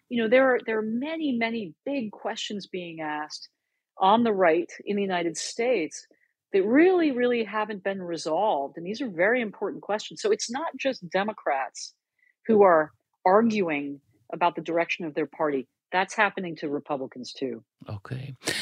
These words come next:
Speaker 2: Let's wrap up with Russia then. How do you think the, this crisis will evolve and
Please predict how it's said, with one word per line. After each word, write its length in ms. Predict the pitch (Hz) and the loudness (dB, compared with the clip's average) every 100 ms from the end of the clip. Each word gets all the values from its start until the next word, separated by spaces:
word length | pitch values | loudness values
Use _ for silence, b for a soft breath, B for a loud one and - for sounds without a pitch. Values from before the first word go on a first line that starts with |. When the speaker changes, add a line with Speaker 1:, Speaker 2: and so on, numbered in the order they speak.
| B | B
Speaker 2:
Let's 300 | 135 156 156 | 4 4 4
wrap 360 | 151 139 160 156 | 0 4 4 6
up 160 | 143 123 | 4 2
with 180 | 120 127 | -2 0
Russia 300 | 131 - 120 | 0 0 -2
then. 340 | 117 120 123 | -2 -4 -6
How 220 | - 143 180 | 0 4 4
do 100 | 190 | 4
you 120 | 190 | 2
think 400 | 165 175 156 139 | 2 0 0 2
the, 240 | 139 131 123 | 4 4 2
this 180 | 123 123 | 0 -2
crisis 480 | - 123 123 123 113 | 2 2 2 -2 -2
will 260 | 123 120 | 0 2
evolve 460 | 113 110 98 98 98 | 0 -2 -4 -4 -6
and 320 | 104 104 98 | -10 -10 -12